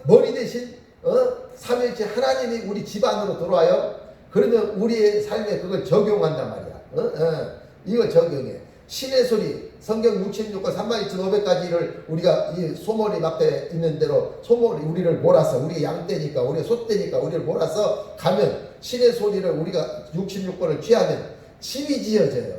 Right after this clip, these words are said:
그래가지고 넷이 머리 대신 예수님이 들어오면 우리가 그것을 적용해서 이제, 음, 적용해서 산다 그 말이에요. 그것이 카르베라거든.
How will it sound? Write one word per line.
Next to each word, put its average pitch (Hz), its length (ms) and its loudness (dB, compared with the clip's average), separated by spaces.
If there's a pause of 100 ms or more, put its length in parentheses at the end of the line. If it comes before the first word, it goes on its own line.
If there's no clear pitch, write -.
(100)
그래가지고 208 680 2 (260)
넷이 - 600 2 (140)
머리 185 260 6
대신 220 320 -2
예수님이 240 500 -2
들어오면 185 560 0 (340)
우리가 233 680 0
그것을 262 440 2
적용해서 214 680 2
이제, - 460 -4 (400)
음, 156 460 -10
적용해서 277 540 2
산다 202 440 0
그 156 120 -8
말이에요. 135 220 -2
그것이 247 600 -6
카르베라거든. 190 680 0